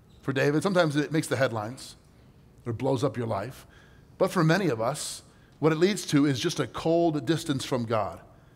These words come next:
a joyless faith, where we end up asking, "Is this all there is?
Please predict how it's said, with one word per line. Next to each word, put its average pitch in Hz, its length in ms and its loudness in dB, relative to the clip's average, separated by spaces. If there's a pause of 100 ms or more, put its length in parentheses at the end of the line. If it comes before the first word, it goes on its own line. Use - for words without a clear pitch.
(340)
a 143 80 0
joyless 175 680 2
faith, - 580 -8 (640)
where 135 120 -2
we 143 120 4
end 151 100 4
up 135 120 0
asking, 127 360 0
"Is 104 60 -8
this 156 160 -8
all 180 80 -4
there 185 120 -4
is? - 340 -10